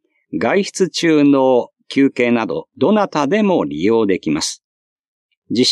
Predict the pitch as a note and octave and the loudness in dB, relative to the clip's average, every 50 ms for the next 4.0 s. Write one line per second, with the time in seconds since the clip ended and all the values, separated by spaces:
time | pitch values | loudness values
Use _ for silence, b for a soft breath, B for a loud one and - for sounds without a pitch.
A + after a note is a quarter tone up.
0 | - - G#3 G#3 - - - - F3 D3+ C#3 B2 A#2 A2 A2 - _ - - G#3 | 0 -2 -2 -4 -4 -12 -6 -4 -2 0 2 2 2 0 -2 -6 _ -6 -4 -4
1 | G#3 - - F3 D3+ - - - - E3+ D#3+ - - A2+ C3+ C3 - - - G#2+ | -4 0 0 0 0 0 -4 -4 -4 -4 -4 -4 -4 -2 -2 -2 -2 -4 -6 -6
2 | G#2 - D#3 E3 E3+ D#3+ D3 D#3 D3+ D3+ D3+ - - - C3 A2 G2+ F#2+ F2+ G#2 | -2 0 0 0 0 2 2 2 2 2 0 -2 -2 0 2 2 2 2 0 0
3 | G#2 - b b b b - - B2+ B2 A#2 - B2 A2 A2 G#2+ G2 G2 G2 - | -2 -2 b b b b -4 -2 0 0 0 0 -2 -2 -2 0 0 0 -2 -4